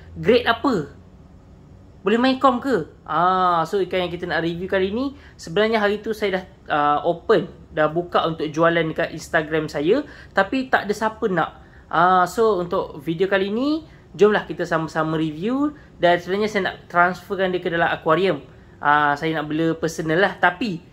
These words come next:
kalau korang minat dengan ikan tu, korang belilah. Harga dia pun murah je.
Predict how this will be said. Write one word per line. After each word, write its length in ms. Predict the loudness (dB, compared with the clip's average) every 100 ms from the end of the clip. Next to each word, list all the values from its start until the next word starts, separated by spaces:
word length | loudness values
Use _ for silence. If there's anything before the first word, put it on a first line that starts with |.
| -20 -2
kalau 520 | 2 4 4 4 -2
korang 360 | 0 4 4 4
minat 280 | 0 0
dengan 160 | 0 -2
ikan 200 | 0 0
tu, 120 | 0
korang 240 | 2 2 2
belilah. 400 | 0 2 2 2
Harga 240 | -2 -2
dia 80 | -2
pun 160 | -4
murah 260 | -4 -2 -2 -2
je. 320 | -2 -2